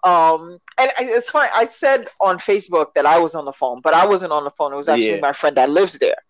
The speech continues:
Speaker 1: And, but t-, to tell the story better, I said I was on the phone, but, uh, we was
Speaker 2: Okay.
Speaker 1: all right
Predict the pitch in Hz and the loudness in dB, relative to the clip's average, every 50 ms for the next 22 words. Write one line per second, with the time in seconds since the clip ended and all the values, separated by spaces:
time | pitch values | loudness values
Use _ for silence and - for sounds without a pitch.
0 | _ _ _ _ _ _ _ _ _ _ _ - - 247 302 294 - 165 160 - | _ _ _ _ _ _ _ _ _ _ _ -4 -2 -2 -2 0 -2 -2 -2 -2
1 | _ 170 151 _ - 190 175 - - 202 190 185 170 - - - 190 165 156 147 | _ -20 -16 _ -4 -4 -2 0 2 2 2 2 0 -2 0 2 2 2 2 2
2 | 131 160 156 147 135 127 135 139 - 151 120 123 120 127 135 - 139 123 101 - | 2 2 2 4 2 2 0 -2 -4 -4 -2 -2 -2 -4 -6 -8 -12 -16 -16 -6
3 | - 190 185 156 - 175 190 190 - _ - 233 196 220 254 240 233 226 - 208 | -2 -2 -2 0 0 0 -2 -2 0 _ -4 -2 0 -2 -2 -2 -2 0 2 2
4 | 185 170 170 165 160 | 2 2 2 0 -2